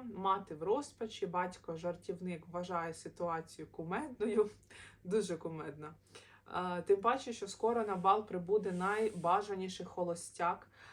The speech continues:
А, і яке ж розчарування спіткало родину, коли в, в розпалі танцю парубок упав замертво.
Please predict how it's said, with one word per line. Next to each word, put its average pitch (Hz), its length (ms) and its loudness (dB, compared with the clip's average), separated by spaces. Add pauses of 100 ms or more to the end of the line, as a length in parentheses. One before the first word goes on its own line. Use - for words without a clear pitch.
(180)
А, 160 300 0 (100)
і 185 320 -4
яке 196 340 0
ж 220 160 -6
розчарування 190 680 0
спіткало 180 640 -2
родину, 196 420 -2
коли 180 260 -4
в, 175 240 -8
в 170 420 -2 (140)
розпалі 180 640 -4
танцю 185 680 -2 (340)
парубок 202 640 4
упав 180 480 0
замертво. 147 880 -10